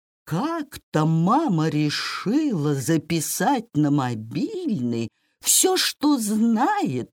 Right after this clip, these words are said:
читает Артём наизусть. Отправить хотелось весточку папе. Отец — врач военный. Он был далеко.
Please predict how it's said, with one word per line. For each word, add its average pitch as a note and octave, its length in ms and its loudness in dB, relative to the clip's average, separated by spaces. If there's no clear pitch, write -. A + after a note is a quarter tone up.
читает D4 1120 0
Артём F3 720 -2
наизусть. C#3+ 1160 -4
Отправить C4+ 840 -2
хотелось C4 840 -2
весточку B3+ 960 -4
папе. - 720 -6
Отец — D4 880 -6
врач E3 640 -4
военный. A2+ 920 -6
Он C#3 320 -4
был C#4+ 360 -4
далеко. G#3 920 -8